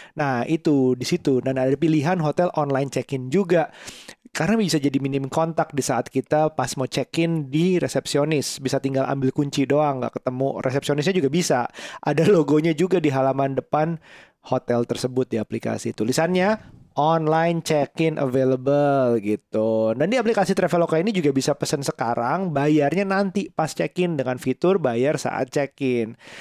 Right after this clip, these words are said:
Kalau batal gimana? Kalau batal bisa pilih tipe kamar yang, nggak semua ya, ada beberapa kamar memang yang free cancellation.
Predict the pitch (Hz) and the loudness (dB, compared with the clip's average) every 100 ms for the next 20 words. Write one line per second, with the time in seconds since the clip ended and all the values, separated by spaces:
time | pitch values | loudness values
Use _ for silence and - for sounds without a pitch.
0 | - - 160 170 165 254 262 170 127 104 | -20 -4 0 2 2 2 2 2 0 -4
1 | _ - 147 151 165 208 170 156 156 139 | _ -6 0 0 2 0 2 2 0 0
2 | 139 - 160 156 143 147 151 143 135 143 | -2 0 0 0 2 2 0 -2 -2 -2
3 | 131 131 147 147 143 180 196 196 _ _ | -2 0 0 2 2 2 0 -6 _ _
4 | 143 135 156 202 175 151 165 147 135 143 | -4 -2 0 2 2 4 2 0 0 0
5 | 147 143 139 175 156 139 170 165 151 - | 0 -2 -2 -2 -2 -2 -2 0 -2 -2
6 | - 185 156 147 - 139 143 139 156 117 | -2 0 0 -2 0 0 2 2 0 -2